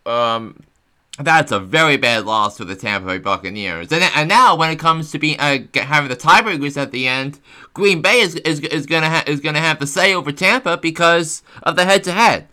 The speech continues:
So, so that was an enormous game, uh, that I think is gonna come back and beat Tampa, uh, uh, bite Tampa in the ass when, when,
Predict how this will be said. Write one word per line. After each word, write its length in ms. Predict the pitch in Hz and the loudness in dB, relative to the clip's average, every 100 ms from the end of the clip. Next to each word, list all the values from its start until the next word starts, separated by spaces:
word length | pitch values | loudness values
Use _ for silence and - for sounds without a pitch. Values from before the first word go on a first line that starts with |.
| _ - - | _ -20 -14
So, 440 | - 156 131 127 135 | -2 4 4 4 -6
so 140 | 160 | 2
that 180 | 170 185 | 6 6
was 140 | 165 | 4
an 80 | 143 | -2
enormous 800 | 123 117 131 170 196 175 139 - | -4 -6 -4 2 2 2 -2 -4
game, 480 | 143 127 117 113 104 _ _ _ _ _ | -4 -2 -4 -8 -14 _ _ _ _ _
uh, 400 | 131 127 120 123 - 135 | 2 4 6 4 -2 -2
that 180 | 131 | 2
I 120 | 131 143 | 2 2
think 180 | 147 135 | -2 -4
is 80 | |
gonna 180 | 139 123 | -4 -4
come 240 | 120 147 131 | -4 -4 0
back 240 | 123 120 | 0 0
and 80 | 117 | -2
beat 180 | 120 - | -6 -4
Tampa, 460 | 139 123 120 113 - | -4 -2 -2 -2 0
uh, 180 | 131 117 117 127 - | -2 -2 -10 -12 -12
uh, 120 | 113 123 | -12 -10
bite 400 | - 143 139 - | 0 0 0 -4
Tampa 440 | 135 117 - 92 | -4 -4 -2 -4
in 100 | 107 | -6
the 160 | 101 131 | -2 2
ass 520 | 135 90 92 - - _ _ | 2 0 -6 -14 -20 _ _
when, 140 | 131 | -2
when, 140 | 127 | 0